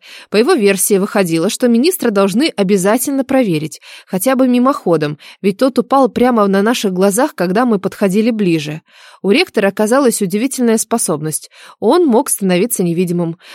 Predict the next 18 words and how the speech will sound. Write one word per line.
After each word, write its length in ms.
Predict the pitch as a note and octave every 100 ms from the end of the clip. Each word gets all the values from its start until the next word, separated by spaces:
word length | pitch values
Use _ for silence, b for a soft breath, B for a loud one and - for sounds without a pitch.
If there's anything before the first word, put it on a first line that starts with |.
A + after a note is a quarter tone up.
| B
Сторм 420 | - - A3 B3+
караулил 520 | A#3 F#3+ F3+ A#3 C4+ F#3
в 80 |
разных 340 | F3+ A#3 A3 G3+
сторонах 420 | - E3+ F3+ G#3
переулка, 640 | G#3+ A3+ G#3 D3+ - D3+ B B B
а 100 | -
я 140 | F#3+ E4+
лишь 240 | A#3+ -
различала, 640 | G#3 G3 G#3 - A#3 F#3+ E3
благодаря 520 | E3+ F3+ F3+ G#3 G3+
чуткому 500 | - A#3+ - F#3 F3+
слуху 360 | - A3 - F3
оборотня, 520 | C4 D4 C#4 B3+ B3
тихую 440 | - D#4+ - G3
поступь 460 | - A3+ C4 F#3+ F3
его 220 | F3+ G#3
шагов 460 | - E3 E3+ C4